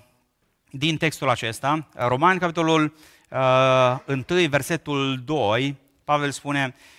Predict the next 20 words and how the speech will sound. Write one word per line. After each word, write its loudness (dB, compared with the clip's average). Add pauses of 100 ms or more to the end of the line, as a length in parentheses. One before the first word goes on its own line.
(280)
uh, 0
după -4
ce -2
descrie -2
Evanghelia 0
lui 2
Dumnezeu, -4
spune, -8
„Pe -8
care 0
o 0
făgăduise -6
mai 0
dinainte -4
prin -6
prorocii -4
săi -6 (120)
în -6
Sfintele -6
Scripturi.” -12